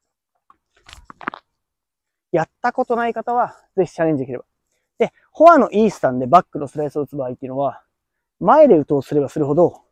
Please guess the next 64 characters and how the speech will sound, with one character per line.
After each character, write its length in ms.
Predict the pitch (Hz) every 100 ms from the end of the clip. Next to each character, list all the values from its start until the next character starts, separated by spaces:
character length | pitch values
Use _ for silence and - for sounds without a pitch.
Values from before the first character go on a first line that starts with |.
| _ _ _ _ _ _ _ _ _
あ 80 | 139
の、 40 | 139
カ 180 | - 180
ス 100 | -
カ 120 | 247
ス 100 | -
な 100 | 226 220
当 40 |
た 40 |
り 100 | 208
に 60 | 156
な 80 | 147
り 80 | 165
や 100 | 156
す 80 | 180
い 20 |
と 80 | 120
思 80 |
う 20 | -
ん 40 |
で 60 | -
す 40 |
よ。 40 | _ _ _ _ _ -
慣 100 | 185
れ 40 | 226
て 100 | 135
な 100 | 175
い 60 |
方 180 | - -
は。 40 | - _ _ _ _ _ _ _ - _ -
ま 60 |
あ、 20 |
僕 80 | 143
は 60 | 262
で 80 | 220
き 40 |
ま 60 | 185
す 60 |
よ。 80 | - _ _ 151
慣 120 | 180
れ 80 | 196
て 80 |
る 100 | 151
ん 40 | 131
で、 80 | -
も 160 | 135
う 20 | 127
あ 40 |
の、 140 | 123 _ _ _ - _ -
全 120 | 170
然 120 | 156
や 80 | 160
る 80 | 160
こ 60 |
と 60 | 156
は 60 | 135
で 80 |
き 100 | 131
る 60 | 147
ん 60 | 147
で 60 |
す 80 | -
け 100 | 185
ど、 240 | 208 226